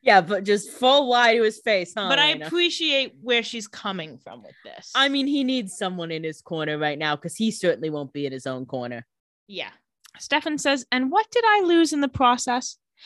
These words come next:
Speaker 2: You know, hating Klaus was easy. It allowed me to ignore everything that was happening around me, everything I let slip away, but now I have to deal with that."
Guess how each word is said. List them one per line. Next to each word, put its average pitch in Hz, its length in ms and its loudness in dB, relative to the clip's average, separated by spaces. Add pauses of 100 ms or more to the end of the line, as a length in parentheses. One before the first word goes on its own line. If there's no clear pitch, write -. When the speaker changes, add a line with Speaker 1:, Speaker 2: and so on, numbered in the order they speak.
(140)
Speaker 2:
You 277 100 -2
know, 302 160 0
hating 392 340 0
Klaus 269 360 2
was 202 160 -6
easy. 147 400 -6
It 170 60 -2
allowed 226 380 2
me 165 240 -4
to 180 140 -2
ignore 170 260 -2
everything 247 460 -2
that 262 80 -2
was 254 120 -6
happening 233 380 -2
around 240 300 -2
me, 135 180 -8 (280)
everything 254 380 2
I 214 200 2
let 226 240 0
slip 214 220 -6
away, 247 240 0
but 208 120 0
now 285 240 0
I 277 60 2
have 233 120 0
to 262 100 -2
deal 330 240 0
with 156 180 -4
that." 64 220 -8